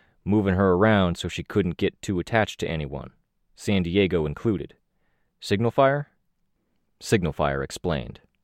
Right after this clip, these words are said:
"Coworker of mine was investigated. Looksee left her computer open and kids messed with it, changing her online profiles. They found photos. They took the computer to people in charge." "So embarrassing,"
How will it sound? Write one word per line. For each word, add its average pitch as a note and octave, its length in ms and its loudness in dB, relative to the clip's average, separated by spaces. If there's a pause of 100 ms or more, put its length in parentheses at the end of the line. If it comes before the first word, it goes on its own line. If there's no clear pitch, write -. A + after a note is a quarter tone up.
(960)
"Coworker A#2 540 4
of F#2 80 0
mine F#2+ 240 4
was F#2 140 -2
investigated. F2 680 0 (640)
Looksee C3+ 400 2
left A2+ 280 2
her G#2 80 0
computer G#2 440 4
open F2+ 300 2
and D#2+ 180 -4
kids A2 300 0
messed G2+ 300 0
with E2+ 100 -2
it, - 220 -4 (960)
changing A2+ 340 2
her G#2+ 160 4
online G#2 400 4
profiles. E2 640 0 (540)
They A#2 100 4
found B2+ 260 2
photos. G2 600 2 (280)
They F#2+ 80 -6
took - 200 -2
the - 60 -16
computer F#2 460 2
to - 120 -10
people F2 320 -6
in D#2+ 120 -2
charge." E2+ 540 0 (1000)
"So - 220 -6
embarrassing," C3+ 760 -2